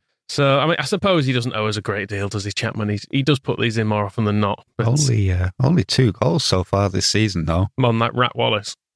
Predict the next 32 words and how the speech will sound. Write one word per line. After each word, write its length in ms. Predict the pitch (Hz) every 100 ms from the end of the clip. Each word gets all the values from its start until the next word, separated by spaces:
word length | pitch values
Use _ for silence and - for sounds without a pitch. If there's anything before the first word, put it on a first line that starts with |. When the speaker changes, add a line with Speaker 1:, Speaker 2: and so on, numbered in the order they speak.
| -
Speaker 1:
<laughs> 0 | - - - - - - - -
Speaker 2:
Well, 240 | 151 120
even 260 | 110 117 101
Carl 220 | 113 113
Schutt 260 | 95 - -
scored 280 | - 98 95
more 200 | 101 92
than 140 | 90
him. 260 | 131 98 101
Speaker 1:
<laughs> 120 | - - _ _ _ -
Speaker 2:
So, 580 | - 107 101 98 98 - -
um, 240 | 101 98
he's 220 | 104 107
in 120 | 127 117
credit 360 | 127 110 98
there. 180 | 120 107
But, 240 | 101 98 -
yeah, 260 | - 117 92
Speed 440 | - - 123 120
has 140 | 104 101
got 200 | 107 -
two, 200 | - 107
Strachan's 420 | - 98 - 95
got, 320 | - 98 - - _ _ -
uh, 320 | 90 87 82 78
three, 680 | - - 85 90 95 127 131 -
four. 440 | - 147 123 90
In 120 | 87 90
fact, 320 | - 82 -
Strachan 340 | - 110 101
is 140 | 92 87
our 300 | 87 85